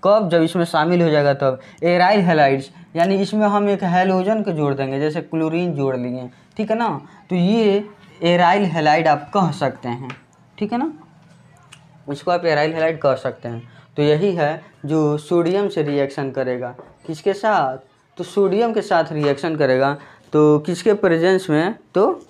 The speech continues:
किसके प्रेजेंस में किया जाता है? तो ड्राई ईथर के प्रेजेंस में किया जाता है। तो चलिए हम बता ही दें, बहुत ही अच्छा है और शॉर्टकट है और फटाफट होगा। यहाँ पर आप देख सकते हैं कि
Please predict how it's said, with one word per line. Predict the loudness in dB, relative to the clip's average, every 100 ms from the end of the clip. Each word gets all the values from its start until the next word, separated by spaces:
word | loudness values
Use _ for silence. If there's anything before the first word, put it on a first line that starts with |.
| _ _ _ _ _ _ _ _ _ -8
किसके | -6 0 0
प्रेजेंस | 2 2 2 0
में | -2
किया | 2 2
जाता | 2 0 0
है? | 2 2 2 -2 -12 -6
तो | -2
ड्राई | 2 2 2
ईथर | 0 0 0
के | 0
प्रेजेंस | 0 0 0 -2 -2
में | -4
किया | 0 2 4
जाता | 2 2
है। | 0 0 -6 -14 -20 _
तो | -4
चलिए | 0 2 2
हम | 2 2
बता | 0 2 0
ही | 0 0
दें, | 2 0 -2 -8
बहुत | 0 0 0
ही | 0
अच्छा | 0 0 -2
है | 0 2 2
और | 2
शॉर्टकट | 0 -4 -2 -8 -6
है | -8 -8 -10 -20 -16 -6
और | -4
फटाफट | -2 -2 -2 -2 -4 -2
होगा। | -2 -2 -4 -10 _ _ _ _ _ _ -20 -20 _ -20 -20 _ -10 -10 -10 -20 -20 _ _ _ _ -20 -20 _ -20 -18 -18 -18 -8
यहाँ | -2 -2
पर | 2 2
आप | 2
देख | 2 0 0
सकते | -4 -2 -4
हैं | -4 -4 -6
कि | -6 -4 -6